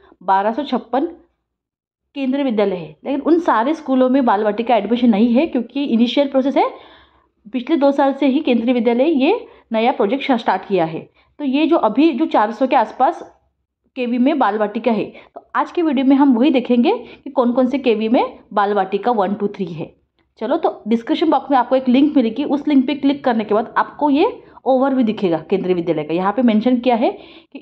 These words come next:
initially केंद्रीय विद्यालय बाल वाटिका वन मीन्स नर्सरी, बाल वाटिका टू मीन्स एलकेजी और बाल वाटिका थ्री मीन्स यूकेजी। यहाँ ये नया प्रोजेक्ट किया जाएगा। तो यहाँ पे जो दिया है, आप देखना कि एडमिशन प्रोसेस कब है, first of April।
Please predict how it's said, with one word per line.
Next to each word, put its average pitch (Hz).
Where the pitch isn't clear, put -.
initially 277
केंद्रीय 233
विद्यालय 226
बाल 208
वाटिका 208
वन 214
मीन्स 202
नर्सरी, 214
बाल 196
वाटिका 185
टू 196
मीन्स 208
एलकेजी 202
और 220
बाल 190
वाटिका 180
थ्री 196
मीन्स 294
यूकेजी। 165
यहाँ 240
ये 269
नया 220
प्रोजेक्ट 233
किया 226
जाएगा। 151
तो 254
यहाँ 233
पे 285
जो 277
दिया 240
है, 269
आप 247
देखना 226
कि 226
एडमिशन 214
प्रोसेस 254
कब 240
है, 254
first 269
of 254
April। 170